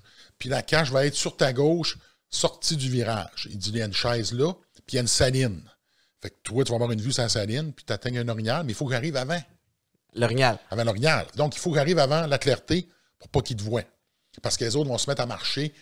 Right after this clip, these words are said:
Speaker 1: au début du lever du soleil.
Speaker 2: Ok.
Speaker 1: Fait que là, ils dorment. Là, il me débarque, il part.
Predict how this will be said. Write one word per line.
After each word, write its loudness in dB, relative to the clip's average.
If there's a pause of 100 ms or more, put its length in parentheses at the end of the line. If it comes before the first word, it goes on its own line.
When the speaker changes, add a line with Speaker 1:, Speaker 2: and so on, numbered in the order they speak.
(120)
Speaker 1:
au -4
début 0
du -4
lever -4
du -2
soleil. -2 (140)
Speaker 2:
Ok. -20 (100)
Speaker 1:
Fait -2
que -6
là, 2
ils 0
dorment. -2 (800)
Là, 0
il 4
me -2
débarque, 0
il -6
part. 0